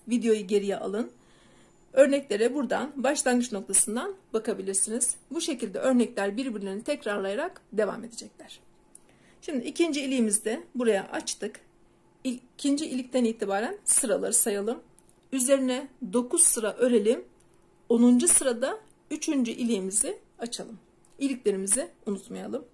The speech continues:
Yeleğimizin önünü bu şekilde kırk beş ilmekle koltuk kısmına kadar örneklerimizi yaparak devam edelim. Yeleğimizin önünü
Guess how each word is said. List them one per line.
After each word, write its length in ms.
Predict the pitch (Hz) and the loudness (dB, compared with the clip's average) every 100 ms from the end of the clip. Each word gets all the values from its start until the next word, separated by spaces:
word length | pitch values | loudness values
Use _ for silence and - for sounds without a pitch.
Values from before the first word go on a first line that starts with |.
| _ - - _ _ _ _ | _ -20 -20 _ _ _ _
Yeleğimizin 640 | 208 277 359 330 247 190 - | -4 2 2 2 2 2 0
önünü 460 | 220 190 240 208 - _ 226 | -2 -2 -6 -12 -16 _ -8
bu 100 | 302 | -4
şekilde 600 | 311 240 185 196 - 202 - _ _ _ - | -4 -4 -8 -8 -12 -12 -18 _ _ _ -4
kırk 260 | 240 - | -4 -2
beş 200 | 302 311 | -4 -4
ilmekle 640 | - 214 190 190 - 208 240 - _ _ _ _ | -4 -2 -4 -6 -8 -6 -8 -10 _ _ _ _
koltuk 440 | - 233 226 381 381 | 4 4 4 0 2
kısmına 400 | - - 233 226 | 4 4 2 -4
kadar 480 | 233 214 208 240 - _ _ _ - | -6 -4 -4 -6 -14 _ _ _ 4
örneklerimizi 800 | 285 349 330 320 262 240 233 | 6 6 -2 -2 0 2 2
yaparak 520 | 285 277 196 262 - - _ 208 | 0 -2 -4 -4 -8 -20 _ -8
devam 340 | 208 190 - | -6 -6 -10
edelim. 260 | - 233 - _ _ _ _ - _ _ _ _ _ _ _ _ _ _ _ _ _ _ _ _ _ - - _ _ _ _ _ 269 | -16 -18 -20 _ _ _ _ -20 _ _ _ _ _ _ _ _ _ _ _ _ _ _ _ _ _ -20 -20 _ _ _ _ _ -6
Yeleğimizin 560 | 311 302 247 220 240 | -4 0 0 0 -2
önünü 460 | 240 262 240 247 | -2 2 2 0